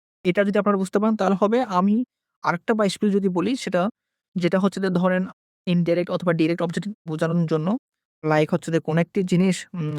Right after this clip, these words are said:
লাইক আমি হচ্ছে যে সাবজেক্ট, আমি একটা সেন্টেন্স লিখবো, লাইক, আ, দুইটা অবজেক্ট দিয়ে। তো এখন আমাকে দেখতে হবে যে, কোন অবজেক্টটা আমার কাছে,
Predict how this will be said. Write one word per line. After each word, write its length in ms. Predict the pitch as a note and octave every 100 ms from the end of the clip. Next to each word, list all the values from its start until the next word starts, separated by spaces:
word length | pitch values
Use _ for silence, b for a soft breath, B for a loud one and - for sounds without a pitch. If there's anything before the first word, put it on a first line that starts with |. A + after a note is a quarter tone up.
| C3
লাইক 200 | D3+ D3+
আমি 180 | D#3+ F3
হচ্ছে 160 | F3
যে 60 | E3+
সাবজেক্ট, 480 | - D#3+ E3 A#3 -
আমি 260 | _ -
একটা 120 | D#3+
সেন্টেন্স 340 | F3 D#3+ E3 -
লিখবো, 280 | F#3+ B3 G#3 _ _ _ _ -
লাইক, 240 | D3 C#3+
আ, 60 | D#3+
দুইটা 260 | D#3+ E3 F3
অবজেক্ট 320 | D#3+ D#3 -
দিয়ে। 180 | C3+ - _ _ _
তো 80 | -
এখন 140 | D#3 F#3+
আমাকে 260 | F3 F3
দেখতে 240 | F3 - F#3
হবে 180 | F3
যে, 200 | E3+ E3+
কোন 440 | F#3 D#3+ E3 F3 G3 _ -
অবজেক্টটা 580 | D#3+ E3+ E3+ - F#3 F#3+
আমার 300 | E3+ D#3 F3 -
কাছে, 420 | - - F#3 G3